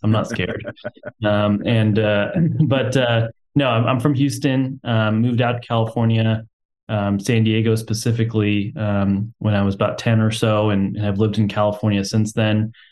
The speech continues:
Speaker 1: Um, had the fortune to go to college at U C L A and,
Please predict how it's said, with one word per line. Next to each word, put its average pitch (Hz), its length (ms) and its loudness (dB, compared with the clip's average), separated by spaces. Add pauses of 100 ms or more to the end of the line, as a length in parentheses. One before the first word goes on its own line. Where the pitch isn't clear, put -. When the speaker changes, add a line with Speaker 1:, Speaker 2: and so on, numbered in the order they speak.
(240)
Speaker 1:
Um, 104 260 0
had 110 160 0
the 113 80 -2
fortune 110 400 0
to 101 60 0
go 110 160 0
to 107 60 -2
college 107 420 -2
at 101 240 -2
U 113 100 2
C 113 200 -2
L 104 140 2
A 113 260 2
and, 98 280 -2